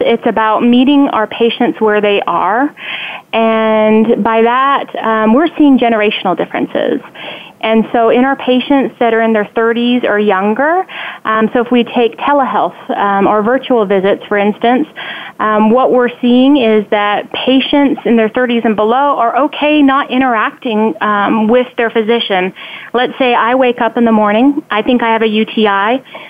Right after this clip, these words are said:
I'm okay filling out an adaptive intake form with my health information, having my physician review it, um, <clears throat> pardon me, in their office, sending back a response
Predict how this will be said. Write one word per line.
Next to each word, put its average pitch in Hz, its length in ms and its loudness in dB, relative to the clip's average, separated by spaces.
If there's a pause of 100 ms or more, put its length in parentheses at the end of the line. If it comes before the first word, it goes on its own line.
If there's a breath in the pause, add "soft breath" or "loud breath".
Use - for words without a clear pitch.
(160 loud breath)
I'm 254 240 0
okay 247 520 0
filling 247 280 2
out 226 200 0
an 226 140 0
adaptive 220 440 0
intake 240 360 0
form 247 320 0
with 226 140 -2
my 202 100 0
health 294 300 -2
information, 285 680 0
having 302 340 2
my 285 140 2
physician 269 580 0 (380 loud breath)
review 247 440 2
it, 262 180 0 (480 loud breath)
um, 208 340 -4 (240)
<clears throat> 269 220 2
pardon 285 260 0
me, 220 240 -4
in 277 200 0
their 262 180 0
office, 254 400 -2 (480 loud breath)
sending 311 240 2
back 277 240 -2
a 269 60 0
response 262 680 -2